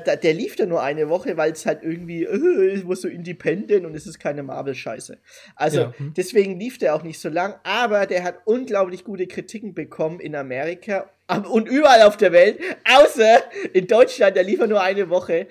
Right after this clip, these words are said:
Speaker 1: Und
Speaker 2: Quasi
Speaker 1: es
Speaker 2: ein
Speaker 1: ist jetzt so ein
Speaker 2: Riesenwirbel in Amerika. Ein Riesenwirbel.
Speaker 1: Ein Riesenwirbel, ein Tornado-Wirbel-Style.
Speaker 2: Ja.
Speaker 1: Also, äh,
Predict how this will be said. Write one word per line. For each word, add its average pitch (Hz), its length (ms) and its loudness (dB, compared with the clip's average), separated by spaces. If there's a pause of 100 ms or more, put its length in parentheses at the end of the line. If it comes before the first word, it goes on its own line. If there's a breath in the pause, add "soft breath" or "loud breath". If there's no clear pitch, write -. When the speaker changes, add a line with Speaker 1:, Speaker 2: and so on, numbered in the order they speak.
(120 soft breath)
Speaker 1:
Und - 80 -18
Speaker 2:
Quasi 175 200 4
Speaker 1:
es 175 120 2
Speaker 2:
ein 180 80 4
Speaker 1:
ist 160 60 2
jetzt 262 340 8
so 254 60 6
ein 214 100 4
Speaker 2:
Riesenwirbel 196 500 6
in 180 120 2
Amerika. 143 680 0
Ein 156 120 -4
Riesenwirbel. 202 840 4
Speaker 1:
Ein 120 180 -2
Riesenwirbel, 226 1040 -2
ein 170 120 -4
Tornado-Wirbel-Style. 151 1500 -4
Speaker 2:
Ja. 104 60 -10
Speaker 1:
Also, 151 220 -8
äh, 127 280 -6